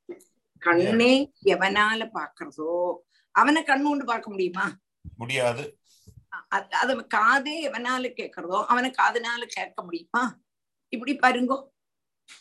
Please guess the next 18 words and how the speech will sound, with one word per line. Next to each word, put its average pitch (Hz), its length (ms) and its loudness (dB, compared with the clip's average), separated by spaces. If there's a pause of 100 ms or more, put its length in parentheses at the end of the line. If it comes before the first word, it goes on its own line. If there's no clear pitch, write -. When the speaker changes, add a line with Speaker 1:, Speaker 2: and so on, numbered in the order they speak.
(1000)
Speaker 1:
அதத்தான் 262 260 2
இங்க 269 180 6
சொல்றா, 226 400 0
"சற்றுர் 294 680 0
எதைவம் 220 680 2
ஆகிருதேகா 269 1080 0
ததகா 214 500 -2 (160)
பிரம்மம்னு" 175 880 -18
சொல்றோம். - 340 -20 (1200)
அப்ப 233 260 0
அப்படி 269 400 0
உள்ளதான 247 520 -4
குருவாயூரப்பன். - 640 -10 (320)
அந்த 285 280 2
குருவாயூரப்பன் 285 680 0
எனக்கு 247 340 -4
மேல 247 360 0
உட்கார்ந்திருக்கார். 175 540 -4